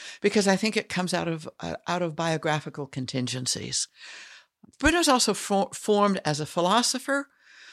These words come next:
He's always in rebellion against his formation as a philosopher. He's, he's formed in a Parisian intellectual context over and against the Althusserian positions of his youth.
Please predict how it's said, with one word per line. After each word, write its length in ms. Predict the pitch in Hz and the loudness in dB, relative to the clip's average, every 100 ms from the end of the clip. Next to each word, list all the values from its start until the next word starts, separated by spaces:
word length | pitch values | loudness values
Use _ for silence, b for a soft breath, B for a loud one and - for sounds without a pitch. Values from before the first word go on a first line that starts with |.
| b b 160 | b b -4
He's 160 | 165 | -2
always 300 | 170 170 156 | 0 2 0
in 80 | 151 | 0
rebellion 680 | 131 117 143 147 220 247 262 | -2 0 2 4 4 4 2
against 340 | 254 247 233 | 2 0 0
his 120 | 233 | -4
formation 540 | - 226 220 208 - 202 | -2 -2 -2 -2 -2 -4
as 140 | 196 | -4
a 60 | 196 | -4
philosopher. 680 | 202 196 202 196 190 180 | -2 0 0 0 -4 -8
He's, 260 | 180 165 151 - | -6 -6 -6 -8
he's 260 | - 156 - | -10 -10 -8
formed 400 | - 160 151 143 | -6 -4 -2 -4
in 300 | - 151 151 | -6 -6 -4
a 200 | 143 147 B B B | -2 -4 B B B
Parisian 800 | - 156 165 226 208 233 226 220 - B B - | -10 -4 0 2 4 2 2 0 -4 B B -8
intellectual 600 | 160 165 165 - - - | -6 0 0 0 -6 -6
context 920 | - - 233 - 214 - - - - B B B - | -4 0 2 2 0 2 0 -2 -6 B B B 2
over 280 | 185 170 175 | 2 4 2
and 140 | 165 | 2
against 640 | 160 175 180 196 190 - - | 0 4 4 4 2 -2 -4
the 160 | 160 | -2
Althusserian 840 | 156 151 - 160 185 196 202 196 185 | 0 0 0 -2 0 0 0 -2 -2
positions 560 | 151 135 160 - 147 143 | -4 -4 -4 -4 -4 -6
of 140 | 127 | -8
his 280 | 131 120 - | -10 -10 -2
youth. 420 | 220 262 240 - | 2 2 0 -6